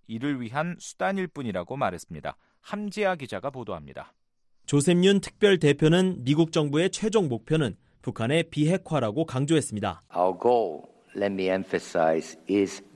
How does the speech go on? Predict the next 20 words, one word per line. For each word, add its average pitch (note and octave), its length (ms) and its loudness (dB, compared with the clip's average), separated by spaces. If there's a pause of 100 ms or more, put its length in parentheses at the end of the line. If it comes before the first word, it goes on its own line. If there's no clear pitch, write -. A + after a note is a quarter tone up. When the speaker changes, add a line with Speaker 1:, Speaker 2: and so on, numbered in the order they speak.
Speaker 3:
denuclearization. D#2 1400 -2
Speaker 2:
윤 E3+ 160 4
특별 G3 340 0
대표는 F3 540 4
오 D3+ 160 4
일 C#3+ 220 4 (240)
워싱턴의 D3+ 540 0
민간 D#3 380 0
단체인 C3+ 520 -2 (180)
전략국제문제연구소가 C#3+ 1700 0 (220)
미한 D#3+ 360 2
동맹을 D#3+ 460 2
주제로 C3 400 0
개최한 B2+ 400 -4
세미나 F3+ 460 0
기조연설에서 A#2+ 840 0 (460)
미국의 E3 360 4
대북 D#3 340 -2
정책이 D3+ 520 0 (260)
압박과 D#3 640 2